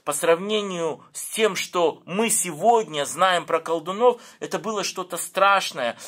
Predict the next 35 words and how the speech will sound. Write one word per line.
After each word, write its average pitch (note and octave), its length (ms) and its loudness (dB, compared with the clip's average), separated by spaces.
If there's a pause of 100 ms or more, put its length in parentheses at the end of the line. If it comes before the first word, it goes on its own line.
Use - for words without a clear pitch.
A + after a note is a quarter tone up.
(140)
И D#3+ 220 -8
современные G#3 580 0
колдуны — F#3+ 500 2
это G#3+ 240 4
как E3 240 2
дети, G#3+ 240 -6
которые E3+ 380 -2
фокусами D#3+ 580 -4
развлекаются. B2+ 760 -4 (180)
Хоть D#3 240 -8
и F#3+ 40 -6
это F#3+ 140 -8
достаточно D3 580 -10
страшно, E3 440 -4
и B2+ 80 -14
Писание C#3 440 -12
говорит: C#3 360 -10
"Не D3+ 80 -16
приближайтесь C#3+ 600 -10
к - 80 -20
этим C3+ 280 -16
вещам", F#3+ 300 -8 (260)
но D#3+ 100 -6
в E3 100 -8
те B3+ 200 2
времена G#3+ 340 -2
они G#3+ 180 -6
достигали G#3+ 580 0
каких-то F#3+ 460 -12
эффектов, B3 460 -4 (220)
что - 200 -4
рождались F#3 520 2
вот F3+ 140 -10
эти G#3 220 -4
вот G3 320 -2